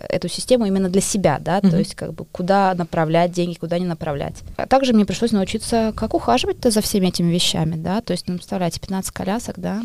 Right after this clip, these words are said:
Speaker 1: которые ты все время сдаешь, м, они требуют все время как бы чистки, ухода,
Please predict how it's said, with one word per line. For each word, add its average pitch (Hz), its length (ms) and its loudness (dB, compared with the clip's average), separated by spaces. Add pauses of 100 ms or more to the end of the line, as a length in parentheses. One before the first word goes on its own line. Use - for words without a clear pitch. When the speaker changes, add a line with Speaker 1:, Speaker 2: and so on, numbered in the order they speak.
(280)
Speaker 1:
которые 180 260 -2
ты - 100 -10
все - 160 -4
время 180 180 2
сдаешь, 185 500 -2 (420)
м, 151 320 -2 (560)
они 175 180 0
требуют 190 360 -4
все - 140 -4
время 190 300 0
как 175 160 -8
бы 170 200 -6
чистки, - 640 -4
ухода, 208 920 -2